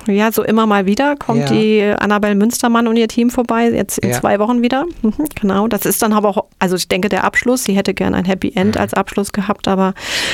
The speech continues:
Speaker 1: das kann ich ihr leider nicht liefern.
Speaker 2: Das Leben ist leider nicht immer so nach Drehbuch.
Speaker 1: Genau.
Speaker 2: Das ist, und das wird dann im W D R, S W R,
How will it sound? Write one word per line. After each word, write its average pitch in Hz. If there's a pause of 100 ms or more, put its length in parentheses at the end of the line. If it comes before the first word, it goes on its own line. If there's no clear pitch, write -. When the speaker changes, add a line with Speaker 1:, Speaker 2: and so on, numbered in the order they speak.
(180)
Speaker 1:
das -
kann -
ich 202
ihr 185
leider -
nicht 202
liefern. 202 (300)
Speaker 2:
Das -
Leben 110
ist 107
leider 113
nicht 101
immer 107
so 101
nach 87
Drehbuch. 101
Speaker 1:
Genau. 247
Speaker 2:
Das 101
ist, -
und -
das 98
wird -
dann 98
im 98
W 107
D 107
R, 101
S -
W -
R, 101